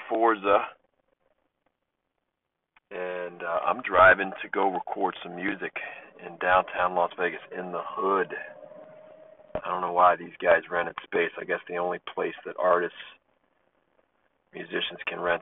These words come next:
space is in the hood. I mean, it's next to a seedy, shady motel. I always gotta watch my back and I always dress, like, you know, my hat down and a hoodie, and I gotta look a little bit mean and hard just to walk in the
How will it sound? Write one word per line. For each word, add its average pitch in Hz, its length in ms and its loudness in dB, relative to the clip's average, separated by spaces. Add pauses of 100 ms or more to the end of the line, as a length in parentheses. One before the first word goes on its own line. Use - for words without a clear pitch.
space 85 400 0
is 82 160 -12
in 80 180 -6
the - 80 -8
hood. 80 340 0
I 73 60 -12
mean, 76 120 -10
it's 80 200 -18
next 82 280 -6
to 73 80 -16
a 69 100 -16 (400)
seedy, 87 360 -12 (400)
shady - 300 -10
motel. - 560 -10
I 87 60 -16
always 87 160 -4
gotta 85 180 -2
watch 85 380 2
my 80 140 -6 (140)
back 85 440 6
and 80 100 -8
I 82 40 0
always 87 300 0
dress, 85 280 4 (100)
like, 73 240 -6 (840)
you - 60 -20
know, - 160 -16
my - 100 -12
hat 104 480 0
down 82 460 6
and 65 100 -10
a - 80 -8
hoodie, 90 400 -2
and 76 180 -12
I 85 140 -2
gotta 76 180 0
look 71 200 -8
a 78 80 -6
little 76 180 -6
bit 78 240 -8
mean 82 240 -10
and 78 100 -10
hard 76 440 4 (1040)
just - 180 -14
to 87 80 -10
walk 80 380 0
in 78 140 -10
the - 100 -20